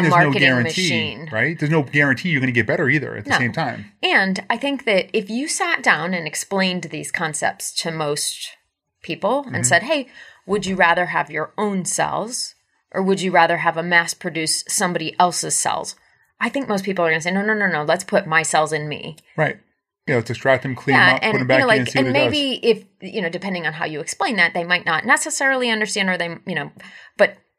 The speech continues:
Speaker 1: call me a D N A purist, but I'm gonna want my own D N A in me. I don't want other people's cells and D N A inside me because we don't know, could there be issues associated with that? That's uncertain.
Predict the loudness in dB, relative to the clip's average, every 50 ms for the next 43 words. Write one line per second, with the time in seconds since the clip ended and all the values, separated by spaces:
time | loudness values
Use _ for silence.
0 | _ _ _ _ _ _ _ _ _ -4 -2 0 0 2 2 2 0 0 0 0
1 | 0 2 2 0 -2 -4 -4 -4 -4 -2 0 2 2 2 2 -2 0 -2 -2 -2
2 | -2 -10 _ _ _ -18 -16 -14 -12 -10 -10 -8 -8 -6 -6 -4 -2 0 0 0
3 | 0 2 2 2 4 2 2 2 0 0 0 0 2 2 2 2 2 0 0 0
4 | -2 -2 -4 -4 -4 -6 -6 -6 -10 -12 -14 -14 _ -10 -2 2 2 2 2 2
5 | -2 -2 -2 -2 0 2 0 2 2 2 0 0 -2 -6 -4 -2 -2 -2 0 -2
6 | -2 -4 -4 -6 -12 -20 -20 -12 _ 2 4 4 4 2 0 -2 -2 -2 -4 -4
7 | -4 -2 -2 -2 0 0 -2 -2 -4 -6 -2 0 2 4 4 2 2 0 -2 -4
8 | -4 -6 -6 -6 -6 -6 0 2 2 2 2 0 0 2 4 4 4 4 2 0
9 | -4 -10 -20 -20 -20 _ _ _ _ _ _ _ _ _ _ -6 -2 0 2 4
10 | 6 4 4 4 -2 -2 -2 -2 -2 -2 -2 -2 0 0 0 -2 -2 -4 -4 -8
11 | -10 -6 -4 -4 -4 -4 -6 _ _ _ _ _ _ -4 -2 -2 -2 -6 -6 -6
12 | -6 -6 -6 -8 -12 -14